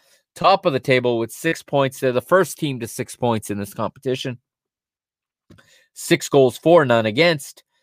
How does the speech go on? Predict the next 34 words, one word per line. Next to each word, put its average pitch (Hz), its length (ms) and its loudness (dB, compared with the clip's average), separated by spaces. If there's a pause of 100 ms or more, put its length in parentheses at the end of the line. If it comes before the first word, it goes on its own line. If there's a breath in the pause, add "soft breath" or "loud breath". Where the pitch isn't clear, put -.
(240)
Second - 500 -2
place 131 320 -2
is 110 160 -12
Wales 156 560 2
with 113 160 -10
four. 170 500 0 (100)
Switzerland 120 720 -8 (120)
third, 139 520 0
and 104 240 -8
Turkey 139 540 -8 (560)
are 101 600 2 (1000)
fourth 170 380 4
with 110 160 -10
no 123 200 2
points. 123 400 -4
Turkey 208 340 0
not 170 240 4
out 165 220 4
yet, 151 480 2
but 143 160 4
it 139 100 0
is 131 160 -4
very, 120 360 0
very 110 260 0
bleak. 107 400 -6 (360 soft breath)
Turkey 170 400 0
have 127 220 0
a 123 60 -8
negative 117 380 -4
five 117 500 4 (120)
goal 117 200 6
difference 117 440 -2
right 104 160 -2
now. 107 200 -8